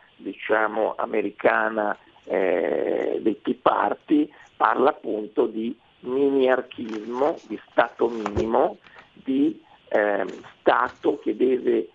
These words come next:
dedicarsi alla sicurezza dei cittadini, quindi anche internamente.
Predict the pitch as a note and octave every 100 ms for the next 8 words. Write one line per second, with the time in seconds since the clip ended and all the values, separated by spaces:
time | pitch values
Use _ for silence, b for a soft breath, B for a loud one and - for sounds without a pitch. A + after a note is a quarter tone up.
0 | _ - C3 C3 B2+ - G#2 - - -
1 | A2+ - B B - A2 G#2 G#2 G#2+ -
2 | B2+ C3+ A#2+ F#2+ - - G2+ G#2 - b
3 | b - A2 - - G2 F#2+ F#2+ F#2+ G2+
4 | - b b A#2+ A#2+ A#2 - - A2+ G#2+
5 | A2 - B2 - C#3+ D3+ - - A#2 A2
6 | G#2 G2+ F#2+ F2+ - _ - -